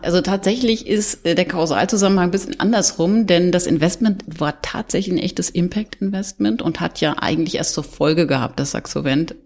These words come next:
eine Immobilienprojektentwicklung aufgebaut hat. Nichtsdestotrotz wollen wir natürlich, äh, äh, gerne mit Timpler, das ist der Na-, Markenname,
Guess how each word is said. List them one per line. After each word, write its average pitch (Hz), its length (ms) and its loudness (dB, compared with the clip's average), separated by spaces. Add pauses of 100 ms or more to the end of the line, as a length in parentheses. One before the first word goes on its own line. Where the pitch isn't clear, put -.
eine 143 120 0
Immobilienprojektentwicklung 135 1600 -2
aufgebaut - 580 -8
hat. - 260 -4 (680)
Nichtsdestotrotz 160 960 0
wollen 139 320 4
wir 131 140 4
natürlich, 160 720 0
äh, 143 320 0 (380)
äh, 143 200 0
gerne 123 320 0
mit - 180 -2
Timpler, 190 460 -2
das 165 100 -6
ist - 140 -8
der 127 80 -2
Na-, 120 240 -4
Markenname, 151 720 -2